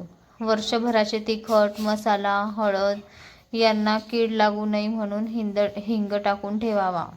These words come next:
नंबर दहा, मुलांचे वजन वाढत नसेल तर दुधात खजूर भिजवून खायला द्या,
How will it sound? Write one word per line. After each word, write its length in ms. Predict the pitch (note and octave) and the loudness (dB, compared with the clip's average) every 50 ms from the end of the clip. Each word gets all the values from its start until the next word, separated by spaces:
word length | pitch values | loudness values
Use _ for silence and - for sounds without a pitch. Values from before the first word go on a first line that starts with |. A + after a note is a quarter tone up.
| - _ _ _ _ _ _ - - _ _ _ - - - | -20 _ _ _ _ _ _ -20 -20 _ _ _ -20 -14 -8
नंबर 480 | G#3 A3 A3 A3 G#3+ G#3+ G#3+ A3 A3+ | -2 0 0 2 4 4 4 2 4
दहा, 360 | G#3+ G#3+ A3 G#3+ G#3 F#3+ E3+ - - - - - - - - - - - _ - | 2 2 2 2 2 0 -2 -2 -6 -14 -20 -20 -20 -20 -20 -20 -20 -20 _ -4
मुलांचे 500 | A#3 A#3 A3+ A3 A3 A3+ A3+ - - A#3 | 0 2 4 4 2 2 2 0 0 0
वजन 440 | A3+ A3+ A3 G#3+ G#3+ A3+ A3 G#3+ A3 | 2 2 0 0 2 0 0 0 2
वाढत 420 | A3 A3 G#3 G#3 G#3+ A3 A3 A3 | 4 4 6 6 4 0 -2 -4
नसेल 540 | A3 G#3+ G#3+ G#3+ A3 A#3 A3 G#3 G#3 G#3 A#3 A#3 - - - - - - | -4 -4 -4 -4 -4 -4 -4 -4 -4 -6 -8 -10 -12 -16 -20 -20 -4 -2
तर 140 | A3+ A3 A3 | 0 0 0
दुधात 680 | A3 G#3+ A3 A3+ A3 G#3+ A3+ G#3+ G3+ G#3 G#3 - - - - | 0 0 0 0 0 2 2 2 2 0 0 -6 -14 -20 -6
खजूर 420 | - B3 A#3+ G#3+ G#3 A3 G#3+ A3 | -2 0 0 0 0 0 0 -2
भिजवून 520 | A3 G#3+ A#3+ A#3 A3 G#3 G#3 G#3 G#3+ A3 A#3 - - - - - - - - - _ _ - - | -2 -2 -4 -4 -2 -2 -4 -2 -2 -4 -6 -8 -14 -20 -20 -20 -20 -20 -20 -20 _ _ -18 -6
खायला 380 | - A#3+ A3+ G#3+ G3+ G3+ G3+ G#3 | 0 2 2 4 4 4 2 0
द्या, 240 | G3+ G#3 F#3+ F3 | 2 0 -2 -2